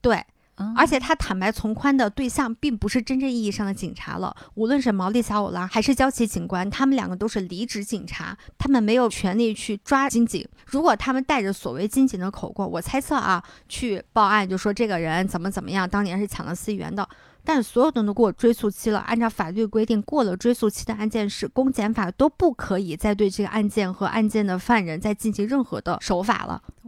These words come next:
Speaker 2: 哇哦。
Speaker 1: 当然啊，所谓的这个消灭时效和取得时效，它有非常多的细分的解释。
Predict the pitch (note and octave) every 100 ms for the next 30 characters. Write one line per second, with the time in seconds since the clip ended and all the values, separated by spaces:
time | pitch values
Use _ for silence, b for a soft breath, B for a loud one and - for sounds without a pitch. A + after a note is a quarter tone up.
0 | G3+ - - B B B B B B -
1 | D4 C#4+ F#3+ G3 F#3+ B - - A#3+ A#3+
2 | D4+ A#3 G3+ A#3+ F3 F#3+ C4+ C4+ A#3 -
3 | - G#3 G3+ A3 - - F#3 - F3 G#3
4 | - B3+ G#3 D4 D4+ G3+ F#3 F#3 G#3 F3+
5 | A#2+ - - A#3+ - C4+ C4+ B3 - -
6 | - - G3